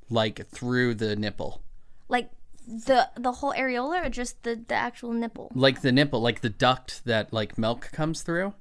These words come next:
Speaker 2: Oh, ow.
Speaker 1: Yeah, and then
Speaker 2: Like,
Speaker 1: it'll
Speaker 2: stretch it?
Speaker 1: Like, stretch it, put, uh, tentacles in it.
Speaker 2: Like, little ones?
Speaker 1: Yeah, like, little ones.
Speaker 2: Okay.
Speaker 1: And then
Speaker 2: I'm saying big ones,
Speaker 1: and
Speaker 2: I was
Speaker 1: then
Speaker 2: like,
Speaker 1: there's
Speaker 2: "Oh,
Speaker 1: almost
Speaker 2: no."
Speaker 1: always some kind of milk that's spouting from it, too.
Speaker 2: Wow.
Speaker 1: I know.
Speaker 2: Spouting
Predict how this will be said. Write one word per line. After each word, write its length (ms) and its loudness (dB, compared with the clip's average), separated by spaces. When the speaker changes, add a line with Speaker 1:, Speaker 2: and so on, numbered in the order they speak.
Speaker 2:
Oh, 420 2
ow. 400 -8
Speaker 1:
Yeah, 420 4
and 200 6
then 100 6
Speaker 2:
Like, 160 6
Speaker 1:
it'll 140 6
Speaker 2:
stretch 280 0
it? 220 -4
Speaker 1:
Like, 320 4
stretch 400 2
it, 400 -2
put, 300 2
uh, 500 0
tentacles 580 0
in 140 -2
it. 220 -4
Speaker 2:
Like, 120 -2
little 220 6
ones? 260 2
Speaker 1:
Yeah, 180 6
like, 220 2
little 220 6
ones. 280 0
Speaker 2:
Okay. 440 2
Speaker 1:
And 200 6
then 180 8
Speaker 2:
I'm 60 8
saying 300 10
big 180 8
ones, 140 12
Speaker 1:
and 80 10
Speaker 2:
I 40 10
was 20 10
Speaker 1:
then 80 10
Speaker 2:
like, 100 8
Speaker 1:
there's 120 4
Speaker 2:
"Oh, 40 8
Speaker 1:
almost 300 4
Speaker 2:
no." 60 4
Speaker 1:
always 300 4
some 160 2
kind 200 -2
of 80 0
milk 320 0
that's 160 -6
spouting 500 -2
from 260 -6
it, 140 -2
too. 160 -4
Speaker 2:
Wow. 800 2
Speaker 1:
I 140 2
know. 420 2
Speaker 2:
Spouting 460 2